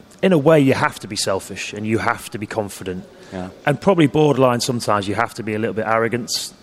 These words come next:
Speaker 1: a bit, a bit, a bit arrogant to the fact that you are the best. You have to believe you're the best, and probably you're a bit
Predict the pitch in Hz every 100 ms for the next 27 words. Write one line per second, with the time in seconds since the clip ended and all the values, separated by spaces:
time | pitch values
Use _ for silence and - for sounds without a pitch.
0 | _ - 113 156 131 156 143 - 131 127
1 | 120 131 120 107 - - - - - -
2 | - - - 110 113 110 98 98 90 -
3 | - - 107 117 - 92 113 113 101 98
4 | 95 92 - - 98 120 113 110 107 113